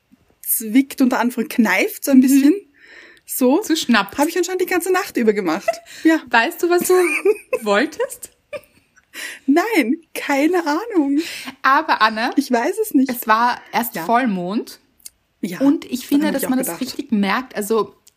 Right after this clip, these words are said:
Speaker 2: gerade Menschen, die in der Na-, in der Nacht so Faxen machen.
Speaker 1: Mhm.
Speaker 2: Und ich gehöre leider auch dazu. Die spüren den Vollmond immer sehr. Und da passieren immer ganz schräge Dinge, finde ich.
Speaker 1: Mhm.
Speaker 2: Weil,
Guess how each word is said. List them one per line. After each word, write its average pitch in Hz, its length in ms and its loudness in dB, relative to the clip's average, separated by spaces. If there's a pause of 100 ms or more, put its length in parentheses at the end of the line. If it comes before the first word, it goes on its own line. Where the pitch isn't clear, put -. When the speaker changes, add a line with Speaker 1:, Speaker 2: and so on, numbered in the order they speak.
(120)
Speaker 2:
gerade 220 280 0
Menschen, 240 360 0
die 233 60 0
in 220 80 -2
der 220 100 -4
Na-, 214 280 -6
in 226 80 0
der 220 100 0
Nacht 208 320 0
so - 100 -6
Faxen - 460 -6
machen. 190 300 -2
Speaker 1:
Mhm. 180 500 -2 (600)
Speaker 2:
Und 247 100 -2
ich 269 120 -4
gehöre 262 320 -2
leider 247 280 0
auch 277 160 0
dazu. 220 560 -4 (1040)
Die 240 200 0
spüren 339 480 2
den 202 140 0
Vollmond 170 480 -4
immer 175 220 -6
sehr. 170 260 -6
Und 196 100 -4
da 208 40 -2
passieren 247 340 -4
immer 240 180 2
ganz 247 240 0
schräge 262 280 -4
Dinge, 277 320 0
finde 170 260 -6
ich. 208 180 0
Speaker 1:
Mhm. 180 380 -6
Speaker 2:
Weil, 233 220 0